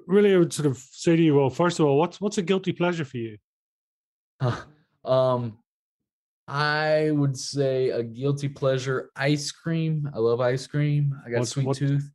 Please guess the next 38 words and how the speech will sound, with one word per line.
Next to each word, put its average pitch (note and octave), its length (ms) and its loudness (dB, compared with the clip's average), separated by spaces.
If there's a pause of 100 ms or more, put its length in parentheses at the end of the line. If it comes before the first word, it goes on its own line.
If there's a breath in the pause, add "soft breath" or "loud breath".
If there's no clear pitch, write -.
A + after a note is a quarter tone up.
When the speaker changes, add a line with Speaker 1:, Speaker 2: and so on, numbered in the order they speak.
(140)
Speaker 1:
what's C#3 220 -4
your B2+ 60 -4
go-to? A#2 420 0
What's B2 240 -4
your, C3 120 -4
what's C3+ 200 -4
your B2 100 2
weakness? A#2+ 400 -4 (880)
Speaker 2:
Yeah, A#2+ 540 4
th-, A2+ 200 -8 (100)
so B2 560 0 (160)
<laughs> - 160 -20 (680 loud breath)
y-, C#3+ 140 -4
w-, D3 240 -2
anything, E3+ 840 0
a-, - 20 -10
anytime E3+ 800 0
it's D3 160 -6
got, B2+ 320 2
like, A#2+ 320 -4 (100)
cookie D3+ 340 -2
dough C#3+ 680 4
or A#2 320 0
brownie C#3 320 -2
chunks C#3 440 -6
in C3+ 200 -6
the B2 80 -6
ice B2+ 320 -6
cream, C3 440 -6
like, G2+ 200 -6 (680)
y-, G#2+ 120 -18 (120)
then A#2+ 180 -4
you're A2 100 -4
probably G#2+ 840 -4
talking G#2+ 320 -4
my G2+ 120 -6
language. G#2 640 -8
Speaker 1:
<laughs> - 40 -20